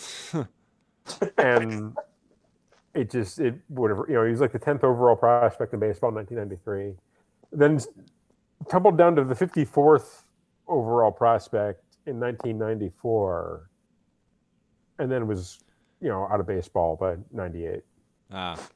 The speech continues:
Speaker 1: All right.
Speaker 2: So.
Speaker 1: Um, all right. I got one here.
Speaker 2: All
Speaker 1: Anyone,
Speaker 2: right.
Speaker 1: anyone remember Eric Arnett?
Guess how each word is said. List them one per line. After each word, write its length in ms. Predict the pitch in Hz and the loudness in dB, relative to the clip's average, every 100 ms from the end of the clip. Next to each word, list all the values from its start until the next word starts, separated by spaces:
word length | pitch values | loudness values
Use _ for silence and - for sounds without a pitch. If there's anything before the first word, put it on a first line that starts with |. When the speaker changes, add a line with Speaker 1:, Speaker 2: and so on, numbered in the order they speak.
| - _ _ _ _ _ - _ _ _ _ _ _ _ - _ _ _ _ _ _ _ _ _ _ _ _ 90 | -20 _ _ _ _ _ -20 _ _ _ _ _ _ _ -20 _ _ _ _ _ _ _ _ _ _ _ _ -12
Speaker 1:
All 80 | |
right. 240 | 87 82 80 - | -10 -10 -10 -14
Speaker 2:
So. 60 | - | -12
Speaker 1:
Um, 500 | 101 104 101 101 101 _ _ _ _ | -8 -6 -6 -8 -10 _ _ _ _
all 140 | 127 | 4
right. 160 | 113 92 - _ _ - | 4 2 -6 _ _ -4
I 160 | 107 143 | 2 4
got 140 | 123 | 2
one 180 | 101 92 | 0 -4
here. 280 | 90 90 82 _ _ _ _ - - _ _ _ _ - | -8 -10 -12 _ _ _ _ -20 -20 _ _ _ _ -6
Speaker 2:
All 80 | 107 | 0
Speaker 1:
Anyone, 180 | 131 165 | 4 4
Speaker 2:
right. 120 | 131 | 4
Speaker 1:
anyone 220 | 147 160 | 4 6
remember 320 | 160 156 147 - | 4 4 2 2
Eric 320 | 120 127 131 - | 2 2 2 -2
Arnett? 460 | 117 110 107 127 | -2 0 0 -2